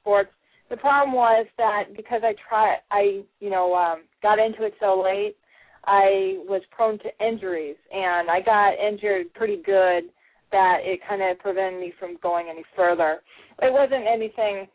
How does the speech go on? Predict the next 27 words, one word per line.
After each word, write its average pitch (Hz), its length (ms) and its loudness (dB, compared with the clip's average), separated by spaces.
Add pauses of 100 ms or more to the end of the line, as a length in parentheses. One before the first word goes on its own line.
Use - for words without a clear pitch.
major. 208 560 -4
It's 185 180 -12
just, 202 220 -10
like, 180 240 0
I 180 380 2 (300)
ex-, 220 120 -8 (200)
hyperextended 214 760 -4
m-, 196 260 -10
both 202 220 2
my 190 100 -4
knees. 196 380 -6 (480)
I, 180 500 4
uh, 170 400 2 (240)
sprained 214 320 0 (320)
my, 180 200 -2 (420)
um, 147 300 -12 (560)
ankles 214 480 2 (180)
a - 140 -14
few 214 140 -10
times, 190 520 -2 (140)
and 180 400 -4
I 180 80 0
almost 208 300 -4
broke 196 180 0
my 180 80 -10
neck. 190 300 -2
So 220 180 2